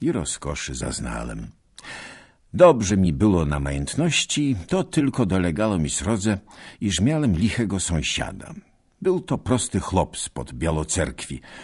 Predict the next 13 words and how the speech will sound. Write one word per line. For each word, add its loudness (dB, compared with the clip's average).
którym 2
z -4
młodu 2
na 0
Siczy -6
był, 2
tam 4
się 2
do -2
szarża 0
atamana 2
kurzeniowego -2
dosłużył -2